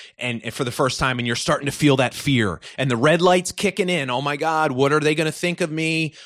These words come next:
All my friends and family are gonna see this. They're gonna laugh at me. Who does he think he is, Mister, Missus Motivational speaker? What if I don't have anything valuable to offer? My hair doesn't look good." Peop-,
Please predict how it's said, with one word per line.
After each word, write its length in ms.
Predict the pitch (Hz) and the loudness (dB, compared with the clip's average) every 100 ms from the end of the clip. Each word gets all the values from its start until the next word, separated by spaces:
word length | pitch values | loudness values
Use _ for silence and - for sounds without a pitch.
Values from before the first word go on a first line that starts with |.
| - | -2
All 200 | 120 139 | 2 2
my 140 | 160 | 2
friends 460 | 165 - 170 175 175 | -2 0 0 2 0
and 120 | 160 | -2
family 480 | - 160 170 180 165 | -4 -2 -2 -2 -2
are 80 | 151 | -2
gonna 180 | 151 151 | -2 -4
see 280 | - 151 143 | -4 -2 0
this. 220 | 151 - | -2 -2
They're 100 | 131 | -4
gonna 200 | 151 151 | 0 2
laugh 380 | 165 190 185 185 | 2 2 0 -2
at 140 | 139 | -2
me. 360 | 160 160 160 - - - | -2 -4 -6 -10 -14 -2
Who 220 | 147 160 | 4 4
does 140 | 165 | 4
he 140 | 170 170 | 0 -2
think 280 | - 170 - | 0 0 0
he 260 | 180 175 | 0 4
is, 280 | 156 156 127 | 6 4 2
Mister, 440 | 131 135 151 147 - | -4 -4 -4 -4 -6
Missus 480 | 139 151 - 160 127 - - _ | -4 -4 -2 -2 -4 -12 -20 _
Motivational 880 | 107 135 170 180 170 170 - 185 170 | 0 6 6 6 4 2 0 0 -2
speaker? 540 | - - 196 196 147 151 | -2 0 0 2 0 2
What 180 | 151 | 4
if 140 | 202 208 | 4 0
I 100 | 208 | -2
don't 180 | 202 202 | -2 -2
have 140 | 196 | -2
anything 400 | 208 208 208 190 | -2 -2 -4 -2
valuable 460 | 170 175 202 190 175 | 0 0 0 0 0
to 80 | 147 | 0
offer? 440 | 139 127 127 104 - - | -2 -2 -4 -4 -8 -4
My 140 | 156 | -2
hair 300 | 156 190 214 | 0 2 2
doesn't 300 | 202 170 165 | 2 0 -2
look 260 | 147 151 - | -2 -2 -2
good." 300 | 151 143 135 | 0 0 0
Peop-, 240 | 190 185 | -4 -6